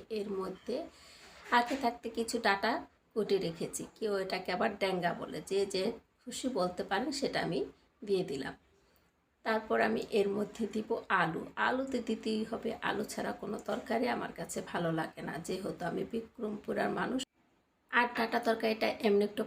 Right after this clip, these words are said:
পানসা পানসা থাকে, আলুটা দিলে খেতে খুবই ভালো লাগে, তাই আমি মিডিয়াম সাইজের এখানে দুইটা আলু দিয়েছি। দিয়ে আমি ডাটা আর আলুগুলো বেশ কিছুক্ষণ কষিয়ে নিয়েছি, বুঝছেন? মুই কিন্তু থাকি মিরপুরে, এখানে অনেক লোকের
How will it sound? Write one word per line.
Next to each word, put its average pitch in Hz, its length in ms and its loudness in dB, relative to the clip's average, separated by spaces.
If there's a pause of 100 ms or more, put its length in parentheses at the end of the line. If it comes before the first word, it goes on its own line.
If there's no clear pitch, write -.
পানসা 202 380 6
পানসা 196 360 2
থাকে, 226 200 -2 (180)
আলুটা 196 300 6
দিলে 202 240 2 (100)
খেতে - 200 0 (120)
খুবই 202 260 6 (100)
ভালো 196 260 2
লাগে, 214 200 0 (100)
তাই 202 200 6
আমি 180 140 2 (100)
মিডিয়াম 226 280 6
সাইজের 226 420 2
এখানে 220 300 0
দুইটা 208 240 2 (220)
আলু 185 160 4 (100)
দিয়েছি। - 400 -4 (440)
দিয়ে 233 280 4
আমি 226 140 2 (100)
ডাটা 202 280 2
আর 214 100 2 (140)
আলুগুলো 214 360 4 (140)
বেশ 254 180 8 (160)
কিছুক্ষণ 247 420 -2 (100)
কষিয়ে 196 400 0 (100)
নিয়েছি, 170 380 -4 (120)
বুঝছেন? 208 440 2 (960)
মুই 320 220 -2 (120)
কিন্তু 247 240 4 (120)
থাকি 202 300 2 (280)
মিরপুরে, - 540 -2 (560)
এখানে 254 360 2 (140)
অনেক 269 340 2 (140)
লোকের 214 260 2